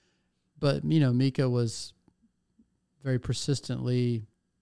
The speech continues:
and kindly, like, reflecting that back to me, like, "Why are you, why do you get this way?" And it really, I really had to, like, just do some examination. And what I finally came up with is this realization that I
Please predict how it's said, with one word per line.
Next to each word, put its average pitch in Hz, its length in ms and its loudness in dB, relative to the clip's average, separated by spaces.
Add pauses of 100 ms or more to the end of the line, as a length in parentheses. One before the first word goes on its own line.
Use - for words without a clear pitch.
(640)
and 131 200 2
kindly, 120 480 -2
like, 117 240 -6
reflecting 123 500 -2
that 113 140 -6
back 123 200 -4
to - 60 -10
me, 117 80 -4
like, 113 140 -4
"Why 123 180 -2
are 151 40 0
you, 131 260 0
why 123 140 -2
do 139 60 0
you 135 60 0
get 127 160 -2
this - 220 -10
way?" - 100 -10 (720)
And 147 300 2
it 156 140 -2
really, 214 280 0
I 139 140 -6
really 151 460 4 (480)
had 170 180 -4
to, 143 100 2
like, 123 280 0
just - 240 -6
do 156 140 0
some 123 440 0
examination. 135 840 0
And 127 200 2 (280)
what 170 100 -4
I 165 60 4
finally 302 300 0
came 156 180 2
up 180 180 2
with 151 100 4
is 135 160 4
this 135 200 -2
realization 143 600 0
that 127 240 0 (140)
I 156 380 0